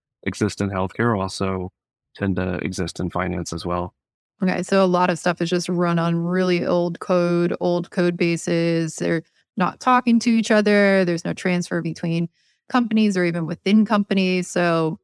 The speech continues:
Speaker 2: all of this creates those problems that we all see as consumers on the other end.
Speaker 1: Yep, exactly. You nailed it.
Speaker 2: Well, seems to be a lot of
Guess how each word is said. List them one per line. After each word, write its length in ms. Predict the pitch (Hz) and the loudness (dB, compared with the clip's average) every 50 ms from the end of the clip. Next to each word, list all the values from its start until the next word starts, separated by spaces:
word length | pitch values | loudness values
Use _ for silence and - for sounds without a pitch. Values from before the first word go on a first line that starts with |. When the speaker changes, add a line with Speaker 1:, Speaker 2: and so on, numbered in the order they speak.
| _ _ _ _ _ _ _ | _ _ _ _ _ _ _
Speaker 2:
all 240 | 185 175 175 175 165 | 0 0 2 2 2
of 80 | 160 | 0
this 300 | 170 175 - - - - | 0 -2 -4 -4 -8 -14
creates 420 | - - - - - - - - - | -10 -6 -6 -6 -4 -6 -8 -10 -2
those 240 | 196 190 185 175 - | 0 0 0 0 -2
problems 400 | - - - - 175 160 165 - | -4 -4 -4 -2 -4 -4 -2 -2
that 160 | 180 - 185 | -2 -2 0
we 160 | 202 233 233 | 2 4 4
all 160 | 202 180 185 | 4 4 2
see 420 | 185 - - 196 180 175 175 180 - | 0 -2 -2 -2 -2 -2 -2 -4 -4
as 120 | - 190 - | -4 -4 -2
consumers 480 | - 185 170 - 185 175 165 170 165 | -2 -4 -2 0 0 0 0 -2 -4
on 100 | 170 - | -4 -4
the 120 | 165 160 160 | -4 -4 -4
other 220 | 156 78 82 - | -4 -4 -4 -4
end. 260 | - - - - 185 - _ _ _ _ _ _ _ _ _ | -6 -6 -6 -8 -8 -8 _ _ _ _ _ _ _ _ _
Speaker 1:
Yep, 280 | - - 135 131 123 - _ _ _ _ | -4 -2 0 0 0 -2 _ _ _ _
exactly. 500 | 127 110 104 110 101 98 101 - 104 101 | -6 -4 -2 0 0 -2 -2 -2 -2 0
You 60 | 101 | 0
nailed 220 | 98 101 104 101 104 | 0 0 0 -2 -4
it. 120 | - - _ _ _ _ _ _ _ _ | -6 -8 _ _ _ _ _ _ _ _
Speaker 2:
Well, 280 | - 185 180 175 170 175 - _ _ _ _ _ _ | 0 0 2 2 0 -2 -8 _ _ _ _ _ _
seems 260 | - - 208 202 202 - | -4 0 0 0 0 -2
to 60 | - | -4
be 180 | 175 175 160 - | -4 -2 -2 -2
a 100 | - 175 | -2 -2
lot 380 | 170 170 175 170 175 175 170 - | -2 0 2 2 2 2 2 0
of 300 | - 180 170 175 175 | 0 0 0 -2 -4